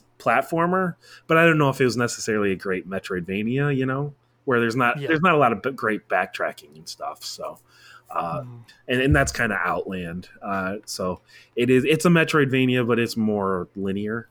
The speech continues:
Speaker 1: but it is all, like, an interconnected world, and I am having
Speaker 2: Yeah.
Speaker 1: fun. I'm probably about halfway through it. Um, <clears throat> I would say it's, it's very well made.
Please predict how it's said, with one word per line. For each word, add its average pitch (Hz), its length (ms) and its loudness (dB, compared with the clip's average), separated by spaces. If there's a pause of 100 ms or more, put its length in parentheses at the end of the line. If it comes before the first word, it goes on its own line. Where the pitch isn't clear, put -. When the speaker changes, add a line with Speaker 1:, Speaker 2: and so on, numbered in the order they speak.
(160)
Speaker 1:
but 104 140 -2
it 95 120 0
is 101 200 0
all, 92 200 0
like, 90 200 -4
an 87 80 -12
interconnected 87 680 -10
world, 92 420 -6 (440)
and 160 160 0
I 156 80 4
am 143 140 4
having 127 240 2
Speaker 2:
Yeah. - 80 -8
Speaker 1:
fun. 101 400 -6
I'm 120 140 -4
probably 131 480 0
about 107 260 -2
halfway 110 480 -4
through 120 380 -4
it. 139 80 -14 (760)
Um, 85 540 -14 (360)
<clears throat> 139 420 -8
I 135 120 2
would 127 220 0
say 123 200 2
it's, 135 460 0
it's 151 160 -2
very 156 240 4
well 135 140 2
made. 127 420 -2